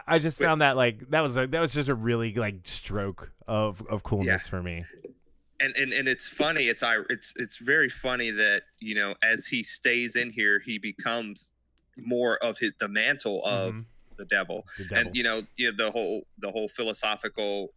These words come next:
Speaker 2: you know, beware that in fighting monsters you don't
Speaker 1: Mm-hmm.
Speaker 2: become one.
Speaker 1: Yep.
Speaker 2: He's becoming one, and, and he's actually embracing it just because of his, you know, his hard on for vengeance.
Speaker 1: Yeah, I mean,
Speaker 2: So
Speaker 1: he has to embrace it too because they send an assassin after him who is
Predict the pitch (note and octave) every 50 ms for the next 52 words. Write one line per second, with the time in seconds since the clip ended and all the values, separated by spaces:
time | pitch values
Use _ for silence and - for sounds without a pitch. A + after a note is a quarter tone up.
0 | _ - G#2 G2+ G2 F#2 A2 G#2 G2 F#2+ A2 G#2+ A2 A2 A2 G#2 A2 G#2 G2+ G2
1 | F#2+ - - G#2+ G2+ G#2 G#2 G2 G2+ G2 F#2+ G2 G2+ - - G#2+ F#2 G2+ G#2 F#2+
2 | G2+ G2 G2+ G2 F#2+ G#2+ G2+ F#2 G2 G2+ G#2 G#2+ A2 A#2 B2 - - G2+ A#2 C3+
3 | - _ _ _ - - - _ _ _ _ _ _ - B2+ B2 B2+ - - B2+
4 | B2 - D3+ D#3 E3 D#3+ C#3 C#3 C#3 B2+ A#2+ A#2+ - A#2+ A#2+ A2+ - C#3+ D3 D3
5 | C3+ C3 - - - B2 A#2 A2 - _ - - G2+ G2+ - A2 G#2+ B2+ D#3+ F3+
6 | - C#3 G#2+ G2+ G2+ F#2+ - - G#2+ - - A#2 - - A2+ G#2 A2 F#2+ - A2+
7 | G#2+ - - - - _ _ _ _ _ - - - - _ _ _ _ _ -
8 | G2+ G2+ G#2 G#2 A2 - - A2 G#2+ A2 A2 A2 A2+ G#2 - A#2 G#2+ F#2+ A#2 B2
9 | C#3 C3 - - - - - - - B2+ E3+ - - D#3+ E3 D#3+ D#3+ E3+ D#3+ C3+
10 | A2+ C#3 D3+ G#3 A3 - - - D3+ A#2+ A2 A2 A2+ A2 - - - - G#3+ B3
11 | F3+ A#2 F#2+ - A#2 G#2+ G2+ - A#2 A2 - - A2+ A2+ A#2 A#2 A#2 A2+ G#2+ -
12 | C3+ D#3 F#3 - - G2+ F#2+ F2+ E2+ E2+ - G2 F#2 G2+ G2 F#2+ F#2+ G2 A2 A2+
13 | A2 A2 A2 G2 -